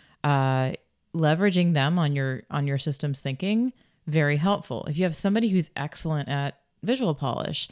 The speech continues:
when they give you feedback on visual polish, like, listen to it. Um, sometimes just seniority is really helpful, um, for somebody who, like, there's times where I see stuff and I'm like, "I, I've seen this a thousand times,"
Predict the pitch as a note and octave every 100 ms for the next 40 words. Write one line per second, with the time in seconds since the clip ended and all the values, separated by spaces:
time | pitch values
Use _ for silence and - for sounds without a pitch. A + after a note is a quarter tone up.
0 | _ - D3+ D#3 E3+ F3+ F3 - F#3+ E3+
1 | E3 E3+ D#3 E3+ F#3+ F3+ C#3 C#3 C3+ C3+
2 | - - - _ - D#3+ G3 C#4 A#3 -
3 | A#2+ A2+ B2 - - - - - D#3+ D#3
4 | D3+ E3 G3+ A3 B3+ A#3+ A3 - A3 F#3+
5 | D3+ F3 G3 D3+ C3+ D3 C#3 C#3 D3 C#3+
6 | - - C#3 C3+ C3 C3 D3 C#3 C3+ C#3
7 | D#3+ D3 D#3 D3+ D3 C#3 C#3 C#3 D3 E3+
8 | D#3+ - A3+ F#3+ D3 D3+ - C#3+ - C3+
9 | C#3 C#3 C#3 D3 D3+ - D3+ C#3 - F3
10 | D#3+ D3 C#3 - C3+ C3+ C#3 C3 B2+ B2+
11 | C3+ D3 C#3